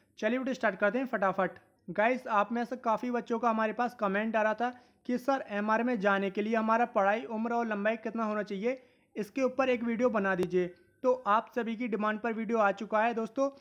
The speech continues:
सभी बातें करेंगे, प्लीज वीडियो पूरा देखें और ध्यान से देखना आप सभी। पहले बात कर लेते हैं हम, आप सभी का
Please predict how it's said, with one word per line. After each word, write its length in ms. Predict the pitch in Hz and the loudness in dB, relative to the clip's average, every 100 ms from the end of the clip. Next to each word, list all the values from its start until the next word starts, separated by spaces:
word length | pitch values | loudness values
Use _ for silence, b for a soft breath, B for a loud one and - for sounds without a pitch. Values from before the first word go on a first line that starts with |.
| b b b - | b b b 0
सभी 180 | 214 254 | 2 2
बातें 280 | 247 247 254 | 0 0 0
करेंगे, 320 | 240 220 247 247 | -2 0 -2 -2
प्लीज 320 | 233 247 240 | -4 -4 -4
वीडियो 220 | 240 254 | -4 -4
पूरा 280 | - 226 233 | -2 0 2
देखें 280 | 220 214 262 | 0 -2 -4
और 260 | 269 247 233 | -4 -8 -4
ध्यान 260 | 196 208 208 | -2 0 -2
से 120 | 226 | -2
देखना 300 | 202 185 202 | -2 0 0
आप 160 | 190 - | 0 -2
सभी। 280 | 185 170 165 - _ _ - | -2 -2 -4 -12 _ _ -2
पहले 220 | 190 220 | 0 0
बात 240 | 240 240 - | 0 -2 -2
कर 80 | |
लेते 240 | 226 226 233 | -2 0 0
हैं 80 | 247 | 0
हम, 120 | 294 - _ - | -2 -6 _ -2
आप 260 | 196 214 - | 0 0 -2
सभी 180 | 226 | -6
का 100 | 220 | -2